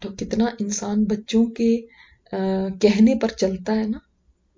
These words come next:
तो यही औलाद, हाँ, सदका जारिया भी बन सकती। जैसे औरतें हैं ना, वो बेहतरीन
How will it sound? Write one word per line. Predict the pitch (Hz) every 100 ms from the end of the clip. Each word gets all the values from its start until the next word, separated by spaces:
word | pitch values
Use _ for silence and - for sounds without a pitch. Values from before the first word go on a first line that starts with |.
| _ _ _ _ _ -
तो | 214
यही | 185 208 202 269
औलाद, | 311 254 226 214 262 320 - _ _ _ _ _
हाँ, | 185 247 302 294 214
सदका | - 170 180 220 233
जारिया | 220 185 175 180
भी | 185 277
बन | 294
सकती। | 277 233 -
जैसे | 233 220 226 285 339 214 220 _ _ _ 208
औरतें | 208 220 220 359
हैं | 302
ना, | 427
वो | 370
बेहतरीन | 302 277 277 285 311 381